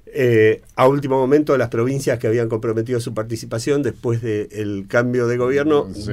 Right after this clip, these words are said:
Speaker 1: no dejaron participar a sus ministros. Este, eso fue lo que nos faltó realmente.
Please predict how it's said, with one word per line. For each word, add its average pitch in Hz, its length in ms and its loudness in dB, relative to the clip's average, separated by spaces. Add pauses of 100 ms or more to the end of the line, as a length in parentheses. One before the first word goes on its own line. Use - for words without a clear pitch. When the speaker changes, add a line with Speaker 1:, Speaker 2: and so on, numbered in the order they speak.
Speaker 1:
no 131 200 4
dejaron 127 380 0
participar 117 540 -4
a 110 40 -4
sus 104 180 -8
ministros. 95 440 -10 (800)
Este, 107 480 -2
eso 110 200 -4
fue 107 120 -2
lo 107 100 0
que 104 100 -2
nos 101 160 -6
faltó 101 320 -4
realmente. 87 540 -8